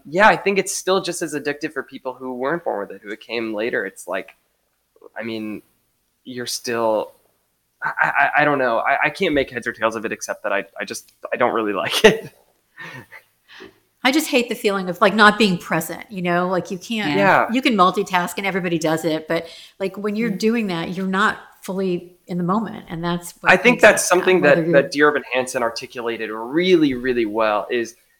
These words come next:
Speaker 1: you never see a character on their phone. You see them, like, sucked in totally to the world and, uh, commu-, feeling like you're having a real conversation with somebody despite the miscommunications that you're sort of shortly having.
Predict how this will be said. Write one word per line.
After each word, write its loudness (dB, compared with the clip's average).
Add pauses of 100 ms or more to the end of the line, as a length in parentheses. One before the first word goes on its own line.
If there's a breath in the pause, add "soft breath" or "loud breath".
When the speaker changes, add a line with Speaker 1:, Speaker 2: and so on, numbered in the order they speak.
(100)
Speaker 1:
you 2
never 6
see 0
a 2
character 4
on 2
their 0
phone. -4 (480)
You 0
see -2
them, 4
like, -2
sucked 0
in -2 (300)
totally 2
to -10
the 0
world 4 (500)
and, 2 (100)
uh, 0 (220)
commu-, 0
feeling 4
like 2
you're 0
having 2
a 2
real 0
conversation -4
with -6
somebody -2
despite -2
the -2
miscommunications -8
that -6
you're -8 (100)
sort -2
of -8 (140)
shortly -2
having. 0